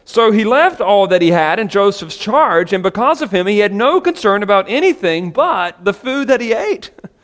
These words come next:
This is amazing. Despite being sold into slavery, the text is so bold as to declare that Yahweh was with him.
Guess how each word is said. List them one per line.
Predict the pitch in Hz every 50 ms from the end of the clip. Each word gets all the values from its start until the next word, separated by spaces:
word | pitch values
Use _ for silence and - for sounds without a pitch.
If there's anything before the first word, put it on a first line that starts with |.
| _ _ _ _ _ _ _ _ _
This | 330 - 320
is | 285
amazing. | 311 233 208 240 285 320 339 330 320 226 135 - - _ _ _ _ _ _ _ _ _ _ _ _ - - _
Despite | - 240 - - - - 277 330 392 370 285
being | 302 269 247 220
sold | - - 285 254 262 262 254
into | 233 190 196
slavery, | - - 233 269 285 311 339 285 226 190 190
the | 180 196 196
text | - - 285 285 269 - -
is | 233 196
so | - - - 277 285 302 320 330 330 320
bold | 277 214 240 262 269 254 247 226 226 214
as | 220 214 -
to | - 247
declare | 196 202 202 - 196 254 269 254 208 190 196 202 185
that | 190 180 - - - - - _ _
Yahweh | - 160 226 247 285 320 330 294 254 214 208 196 196
was | 175 185 185 175 175 170 - - - _ _ _ _
with | - 113 131 254 311 359 349 - - - _ _ _ _
him. | _ 180 208 160 120 101 92 80 76 78